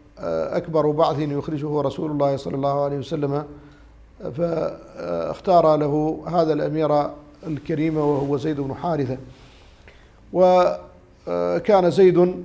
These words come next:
آه، كريما في تصرفه مع رسول الله صلى الله عليه وسلم وفي خدمته له،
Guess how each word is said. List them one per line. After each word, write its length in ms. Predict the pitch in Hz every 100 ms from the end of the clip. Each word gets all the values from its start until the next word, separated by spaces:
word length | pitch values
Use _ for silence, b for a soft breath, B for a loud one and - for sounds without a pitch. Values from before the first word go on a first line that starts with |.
| - - - - - -
آه، 680 | 180 170 165 165 156 151 - - - 165 -
كريما 400 | 190 190 185 175
في 140 | 143 151
تصرفه 720 | 165 185 175 151 156 156 160
مع 220 | 156 147
رسول 280 | 147 147 160
الله 260 | 151 147
صلى 180 | 139 143
الله 220 | 143 143
عليه 100 | 143
وسلم 240 | - 156 147
وفي 240 | 143 147
خدمته 540 | 147 147 143 147 139 143
له، 300 | 131 143